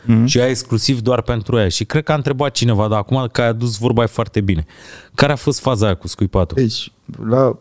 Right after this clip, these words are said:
Speaker 1: orice event mai văd un Muie Rava, doi H P, Sloboz. Ă, da, scria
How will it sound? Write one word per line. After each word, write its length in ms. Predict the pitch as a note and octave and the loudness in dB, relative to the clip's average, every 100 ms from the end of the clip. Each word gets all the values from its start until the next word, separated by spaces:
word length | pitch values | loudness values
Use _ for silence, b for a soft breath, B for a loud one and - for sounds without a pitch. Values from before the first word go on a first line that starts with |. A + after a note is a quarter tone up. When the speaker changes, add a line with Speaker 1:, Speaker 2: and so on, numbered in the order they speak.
| - | 0
Speaker 1:
orice 320 | D#3 D3+ D3 | 0 0 -2
event 440 | C#3 D#3 C#3 A2+ | 0 0 0 0
mai 280 | G2 G#2+ G#2 | 2 2 2
văd 320 | G#2+ A2 G2+ | 0 0 0
un 260 | F#2+ G2 F#2+ | 0 2 2
Muie 340 | F#2 G2+ F2+ | 2 2 2
Rava, 540 | F2+ G2+ G2+ G2 F#2 F#2 G#2 _ - | 2 0 0 -2 -2 -4 -10 _ -8
doi 260 | F2 F2+ | 0 2
H 240 | F#2+ E2 - | 2 0 -2
P, 340 | - G#2 F#2+ | -2 0 -2
Sloboz. 480 | F#2 F#2 F#2 E2+ - - b b b b - | -2 -2 -2 -4 -6 -18 b b b b 2
Ă, 320 | F#2 G2 F#2+ - | 4 4 0 -6
da, 560 | - D#2 G2 G2+ - _ - | -8 0 2 0 -4 _ -18
scria 560 | - - F#2+ G2+ G2+ | -18 -2 2 4 2